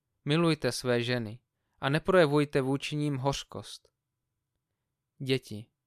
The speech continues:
poslouchejte ve všem své rodiče, protože to je přijatelné v Pánu. Otcové, neprovokujte své děti,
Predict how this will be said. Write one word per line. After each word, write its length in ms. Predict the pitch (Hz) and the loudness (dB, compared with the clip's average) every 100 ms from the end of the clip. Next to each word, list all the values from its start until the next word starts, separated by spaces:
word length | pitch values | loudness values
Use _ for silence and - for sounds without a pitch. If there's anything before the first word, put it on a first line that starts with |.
| _ _ _ | _ _ _
poslouchejte 720 | 147 139 175 170 170 160 160 | 0 2 4 4 2 0 2
ve 160 | 135 143 | 4 4
všem 280 | - 131 117 | 4 -4 -4
své 280 | - 123 | 0 2
rodiče, 540 | 123 123 127 - 113 113 _ _ _ | 2 0 -4 -8 -12 -12 _ _ _
protože 460 | 147 143 170 170 | 0 2 2 2
to 120 | 180 185 | 2 4
je 140 | 165 | 4
přijatelné 720 | - 156 160 - 151 156 151 | 2 2 2 2 0 2 -2
v 120 | - | -2
Pánu. 440 | - 127 120 107 123 _ _ _ _ _ _ _ _ _ _ _ _ _ - | 0 0 0 -6 -14 _ _ _ _ _ _ _ _ _ _ _ _ _ -8
Otcové, 800 | 156 - - 147 143 151 160 165 _ _ _ _ - | -6 -6 -4 0 0 0 -4 -10 _ _ _ _ -4
neprovokujte 800 | 135 - 196 175 - 156 151 160 | -4 2 2 2 0 -2 0 -2
své 280 | - 165 160 | 0 0 2
děti, 440 | 143 143 - 110 | 0 -2 -4 -16